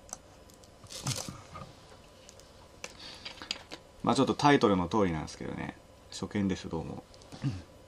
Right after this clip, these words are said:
部屋が暗い。あー、あー、匿名の方。お前が、お前が、お前が、アラブの石油王、イドズ、ビル・ゲイツ、ソフトバンク、ソース、アダス。ミケさん、風船二個、どうも。はい。ありがとう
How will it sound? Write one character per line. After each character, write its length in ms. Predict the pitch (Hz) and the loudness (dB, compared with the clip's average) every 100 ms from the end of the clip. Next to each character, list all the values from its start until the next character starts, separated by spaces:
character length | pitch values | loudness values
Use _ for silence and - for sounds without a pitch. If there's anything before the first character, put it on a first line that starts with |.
| - | 2
部 60 | 131 | 6
屋 120 | 139 | 8
が 120 | 101 | 6
暗 240 | - 82 | 2 -2
い。 80 | - - - - - - - - - - - - - - | -4 -10 -20 -20 -20 -20 -20 -20 -20 -20 -20 -20 -18 -2
あ 340 | 95 87 76 - | 2 4 2 4
ー、 0 | - | 12
あ 520 | 185 208 208 208 202 | 12 12 12 12 12
ー、 20 | |
匿 260 | 196 180 - | 12 10 10
名 80 | 202 | 10
の 60 | 185 | 12
方。 400 | 190 165 - - - - - 101 - | 12 12 12 8 0 -4 -2 -4 4
お 180 | - 160 | 10 12
前 200 | 190 196 | 12 12
が、 220 | 196 175 | 12 12
お 80 | 170 | 12
前 200 | 180 185 | 12 12
が、 180 | 185 170 | 12 12
お 40 | |
前 180 | 180 185 | 12 12
が、 200 | 170 165 | 12 12
ア 60 | 175 | 12
ラ 100 | 190 | 10
ブ 100 | 175 | 10
の 140 | 160 | 10
石 180 | 139 135 - | 10 6 10
油 200 | 165 151 | 12 12
王、 60 | 147 | 10
イ 80 | |
ド 120 | - 117 | 8 8
ズ、 100 | 117 | 8
ビ 120 | 135 | 6
ル・ 140 | 165 | 6
ゲ 0 | |
イ 80 | 147 | 4
ツ、 120 | - | 4
ソ 120 | 117 123 | 2 4
フ 60 | |
ト 100 | - | 8
バ 120 | 160 | 8
ン 20 | 131 | 8
ク、 160 | 120 | 6
ソ 160 | 117 117 | 8 8
ー 80 | 101 | 8
ス、 100 | - | 6
ア 120 | 135 | 8
ダ 100 | 131 | 8
ス。 260 | - 101 - - - - - - - - | 6 4 4 -8 -14 -14 -14 -14 -12 0
ミ 100 | 135 | 4
ケ 140 | 151 143 | 6 10
さ 160 | 139 | 10
ん、 60 | 127 | 10
風 120 | 127 | 6
船 160 | 120 117 | 4 4
二 100 | 107 | 4
個、 120 | 98 | 4
ど 140 | 92 | 4
う 40 | 90 | 2
も。 280 | 78 - - - - - | 0 -2 -6 -14 -12 -10
は 100 | 101 | -8
い。 20 | |
あ 0 | |
り 0 | |
が 60 | |
と 40 | |
う 0 | - | -8